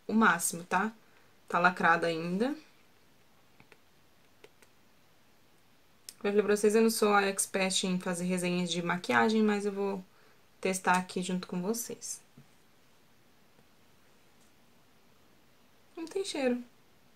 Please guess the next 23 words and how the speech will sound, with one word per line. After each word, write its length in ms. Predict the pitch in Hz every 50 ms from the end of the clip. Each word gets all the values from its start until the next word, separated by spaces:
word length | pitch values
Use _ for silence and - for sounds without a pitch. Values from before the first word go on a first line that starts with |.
| _ _ _ _ _ _ _ _ _ _ _ _ _
Não 80 | - 233
tem 200 | 226 - 285 285
cheiro, 340 | 285 - - 262 247 247 254
assim, 500 | 247 240 - 240 226 214 208 202 196 185 - - _ _ _ _ _ _ _ _ _ _ - - _
não 160 | 226 226 226
dá 100 | 220 214
pra 140 | 208 - 220
sentir. 460 | 214 - 240 233 240 - 196 190 185 - _ _ - - - - - _ _
Vou 80 | - 220
colocar 260 | 220 214 220 214 214
um 80 | 214 214
pouquinho 400 | - 285 285 - - 233 233 226
só 160 | 233 - 208
aqui, 240 | 208 208 - 233 233
que 100 | - 220
eu 60 | 196
não 80 | 196
sei 180 | 190 - 208 190
que 140 | 185 - -
tanto 320 | - 196 185 185 185 -
que 140 | - - 185
vai 500 | 175 180 175 170 170 165 165 170 - - _ _ _ _ _ _
usar. 540 | - 180 170 170 175 180 180 202 240 262 254